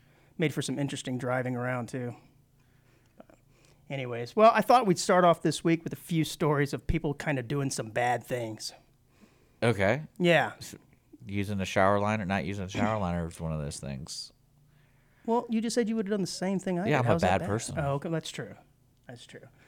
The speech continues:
Speaker 1: No, this <laughs> story that I kinda caught my eye this week, um, there's not, not a lot here, but, um, this is a story about a man named Jose Luis Diaz. I'm not even gonna try and pronounce the other name that was in there, but Ho-, Jose Luis Diaz.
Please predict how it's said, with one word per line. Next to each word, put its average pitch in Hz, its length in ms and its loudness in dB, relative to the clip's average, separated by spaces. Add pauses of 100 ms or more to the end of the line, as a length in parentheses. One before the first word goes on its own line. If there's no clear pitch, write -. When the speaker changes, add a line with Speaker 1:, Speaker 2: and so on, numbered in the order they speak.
(600)
Speaker 1:
No, 220 260 10
this 214 220 4
<laughs> - 80 0
story - 680 6
that 180 120 6
I 185 80 0 (160)
kinda 185 280 2
caught 165 320 0
my 143 300 4
eye 131 280 4
this 117 280 -10
week, 117 260 -12 (520)
um, 147 480 4 (420)
there's 220 200 -2
not, - 260 4
not 185 180 8
a 143 60 4
lot 139 340 -2
here, 131 360 -4
but, - 380 -6
um, 151 280 -2 (400)
this 214 180 -8
is 208 80 -2
a 180 80 2
story 165 300 4
about 143 200 2
a 139 40 0
man 139 240 0
named 131 220 -2
Jose 143 420 0
Luis 143 400 0
Diaz. 131 500 -6
I'm 139 80 -4
not 139 100 0
even 131 120 -2
gonna 120 100 -4
try 127 160 -4
and 123 100 -6
pronounce 127 300 -6
the 131 140 -8
other 123 120 -6
name 120 220 -8
that - 80 -14
was 139 140 -8
in 131 100 -4
there, 117 140 -10
but 123 140 -10
Ho-, 175 340 -2
Jose 175 340 2
Luis 156 300 2
Diaz. 131 420 -4